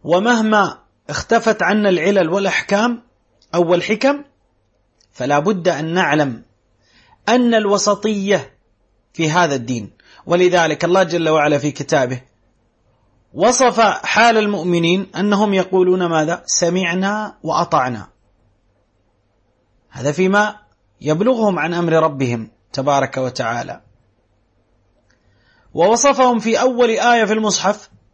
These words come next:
بأنهم يؤمنون بالغيب، ما أخبر الله جل وعلا به،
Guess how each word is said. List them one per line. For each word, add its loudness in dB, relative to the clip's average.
بأنهم 0
يؤمنون 0
بالغيب، 0
ما 2
أخبر 2
الله 2
جل 0
وعلا 0
به، -14